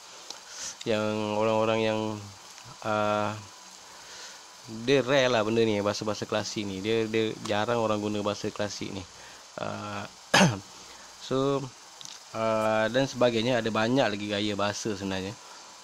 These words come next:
Jadi, gaya bahasa ni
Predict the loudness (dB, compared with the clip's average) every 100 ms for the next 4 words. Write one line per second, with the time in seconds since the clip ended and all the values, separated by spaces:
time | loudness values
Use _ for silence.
0 | -20 -14 -4 -2 0 0 -2 -4 -12 -20
1 | -20 -18 -16 -16 -12 -8 -8 -10 -20 -16
2 | -6 -2 2 8 8 8 0 0